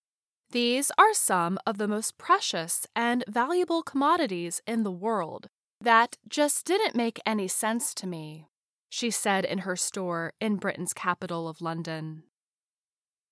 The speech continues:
Instead, her designs use lab-grown diamonds,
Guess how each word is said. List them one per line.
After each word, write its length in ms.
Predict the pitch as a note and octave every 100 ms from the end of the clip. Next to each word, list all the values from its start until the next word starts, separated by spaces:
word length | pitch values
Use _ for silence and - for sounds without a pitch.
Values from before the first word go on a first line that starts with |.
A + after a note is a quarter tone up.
| _
Instead, 800 | B3 A#3+ - D#4 F#4 C#4+ C4 D4 - -
her 160 | G#3
designs 640 | G3 F#3+ C4 D4 D#4 D#4 -
use 460 | C#4 D#4+ D#4+ D#4+ -
lab-grown 760 | B3+ C#4+ F4+ F4 - F#3 F3+
diamonds, 800 | F#3 E3 D#3+ D#3+ D#3 D#3 D#3+ -